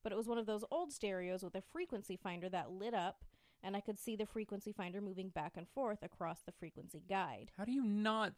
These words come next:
Speaker 2: think that's a huge thing?
Speaker 1: She gets there.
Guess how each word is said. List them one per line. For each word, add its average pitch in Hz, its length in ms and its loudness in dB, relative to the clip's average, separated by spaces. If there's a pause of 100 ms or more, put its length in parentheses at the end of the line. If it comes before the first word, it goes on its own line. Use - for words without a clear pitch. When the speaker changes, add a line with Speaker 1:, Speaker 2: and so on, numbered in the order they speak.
(160)
Speaker 2:
think 208 220 2
that's 185 180 6
a 185 80 6
huge 190 540 2 (140)
thing? 262 720 4 (160)
Speaker 1:
She 320 280 -4
gets 392 380 -4
there. 311 280 2